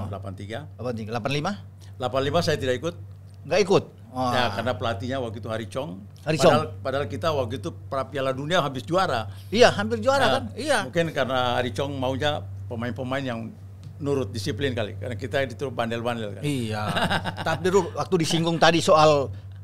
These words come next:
Speaker 2: hampir juara itu, Heri Kiswanto juga pernah ke sini sama Bambang Nurdiansyah, memang menceritakan bagaimana tim Anda itu luar biasa di bawah Sinyo Aliando ya?
Speaker 1: Ya, jadi
Speaker 2: Ya.
Speaker 1: itu, eh, delapan,
Speaker 2: Gimana?
Speaker 1: delapan
Speaker 2: Delapan lima
Speaker 1: lima.
Speaker 2: kan? Iya.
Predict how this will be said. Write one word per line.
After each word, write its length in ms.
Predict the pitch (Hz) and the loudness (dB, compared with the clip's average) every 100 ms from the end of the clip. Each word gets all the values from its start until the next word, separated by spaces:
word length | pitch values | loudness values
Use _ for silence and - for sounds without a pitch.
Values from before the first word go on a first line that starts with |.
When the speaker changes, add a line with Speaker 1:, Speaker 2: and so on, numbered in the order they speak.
| - | -4
Speaker 2:
hampir 200 | 147 165 | 0 2
juara 260 | 147 156 147 | 8 8 8
itu, 80 | 170 | 6
Heri 200 | 156 156 | 4 4
Kiswanto 380 | 160 160 151 | 2 4 4
juga 180 | 165 156 | 4 4
pernah 180 | 139 143 | 4 4
ke 80 | 135 | 2
sini 200 | 143 160 | 0 0
sama 360 | 139 135 127 | 2 0 0
Bambang 360 | 117 135 139 143 | 2 2 4 4
Nurdiansyah, 460 | 139 131 127 98 139 | 2 6 8 6 2
memang 240 | 147 160 | 0 2
menceritakan 540 | 147 - 139 139 151 139 | 0 -2 0 0 2 0
bagaimana 560 | 131 131 139 147 139 - - - - - | 0 -2 -2 -2 -4 -6 -14 -16 -14 -10
tim 220 | - 156 | -6 -4
Anda 300 | - 156 165 | -2 2 2
itu 160 | 156 196 | 2 2
luar 200 | 156 143 | 4 4
biasa 320 | 139 151 139 | 4 4 4
di 80 | 143 | 2
bawah 300 | 139 143 - - | 6 6 4 -2
Sinyo 280 | - 156 160 | -8 0 4
Aliando 320 | 147 165 156 | 8 8 6
ya? 160 | 127 - - - | 0 -2 -8 -2
Speaker 1:
Ya, 300 | 147 113 123 | 2 2 0
jadi 240 | 120 131 | 0 2
Speaker 2:
Ya. 60 | 143 | 2
Speaker 1:
itu, 100 | 160 | 0
eh, 520 | 160 - 123 120 113 | -2 -6 -4 0 0
delapan, 440 | 117 117 - 127 123 127 | 0 0 2 2 0 -2
Speaker 2:
Gimana? 100 | 127 | -4
Speaker 1:
delapan 420 | 123 120 - 123 123 | -4 -2 -4 -6 -4
Speaker 2:
Delapan 200 | 117 143 | 0 4
lima 80 | 160 | 6
Speaker 1:
lima. 160 | 175 117 | 6 4
Speaker 2:
kan? 160 | 170 185 | 2 2
Iya. 220 | 151 | 2